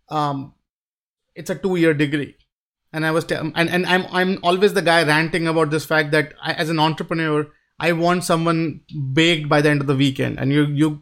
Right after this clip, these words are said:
say that in two years, you'll get me an executive, or you'll get me a master's student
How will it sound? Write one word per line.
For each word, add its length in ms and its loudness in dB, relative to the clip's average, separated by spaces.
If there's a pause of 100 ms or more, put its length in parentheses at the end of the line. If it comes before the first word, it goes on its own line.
(120)
say 320 0
that 220 -4 (260)
in 200 -2
two 200 2
years, 260 4
you'll 160 0
get 220 0
me 100 2
an 80 2
executive, 580 0
or 300 2
you'll 200 2
get 180 0
me 100 0
a 60 2
master's 400 0
student 400 -4